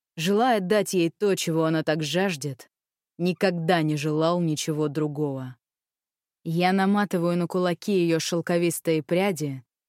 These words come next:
и все глубже и глубже вхожу в ее жадный, сладкий рот,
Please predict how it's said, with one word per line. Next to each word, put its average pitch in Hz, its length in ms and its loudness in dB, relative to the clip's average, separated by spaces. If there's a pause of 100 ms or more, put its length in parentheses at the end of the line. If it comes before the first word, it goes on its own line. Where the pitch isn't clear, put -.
(160)
и 196 60 -4
все 175 260 -2
глубже 170 640 0
и - 20 0
глубже 170 480 0
вхожу 165 440 -2
в 165 100 0
ее 151 220 -2
жадный, 147 580 -4
сладкий 165 600 -2
рот, 156 360 -6